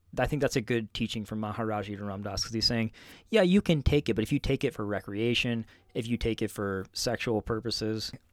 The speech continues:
you know, if you're, if you're taking a drug to escape something, if you're taking it for, to enhance your pleasure, regardless of what the thing is,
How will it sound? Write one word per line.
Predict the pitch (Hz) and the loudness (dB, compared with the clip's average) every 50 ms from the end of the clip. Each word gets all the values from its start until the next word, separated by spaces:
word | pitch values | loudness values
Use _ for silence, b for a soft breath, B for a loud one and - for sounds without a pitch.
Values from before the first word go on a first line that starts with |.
| _ _ _ | _ _ _
you | - 147 131 | 2 4 4
know, | 123 120 | 6 4
if | 113 - | 4 4
you're, | 131 131 120 - _ - | 4 2 2 0 _ -6
if | - 147 | -2 2
you're | 135 139 | 2 2
taking | 123 - 156 156 143 - 143 135 | 6 6 6 6 6 6 2 2
a | 127 120 | 2 0
drug | 117 127 131 127 127 123 120 113 | 2 2 2 4 4 2 0 0
to | - 117 | 0 0
escape | 110 - - - 139 151 - | 0 0 2 2 2 2 2
something, | - - 143 135 - 147 143 143 143 143 143 | 0 -2 -2 -2 0 0 0 2 0 -2 -4
if | 123 - | -4 -4
you're | - 123 | -4 -2
taking | - - 135 127 123 127 123 | 0 0 0 2 2 2 2
it | 123 127 120 | 2 0 -2
for, | - - 123 113 110 107 104 104 - - _ _ _ _ _ | -6 -6 -6 -4 -4 -4 -4 -6 -8 -14 _ _ _ _ _
to | - 120 | -4 -4
enhance | 110 98 - 127 120 117 - | -4 -2 -4 -4 -4 -4 -4
your | 113 107 | -6 -6
pleasure, | - - - 127 123 120 - 139 131 131 127 b b b b b b b b _ _ _ - | -6 -4 -4 -2 -2 -2 -2 -4 -4 -4 -6 b b b b b b b b _ _ _ -2
regardless | 143 170 160 - 180 196 214 220 220 190 - | 0 2 4 4 6 6 6 6 4 4 4
of | - 175 - - | 2 0 2 2
what | 165 160 - | 2 2 0
the | - | -4
thing | 139 - - 151 147 135 117 - | -8 -2 0 0 2 2 0 0
is, | - 143 135 104 87 80 71 - - - - | 0 0 2 2 0 -2 -4 -6 -6 -8 -8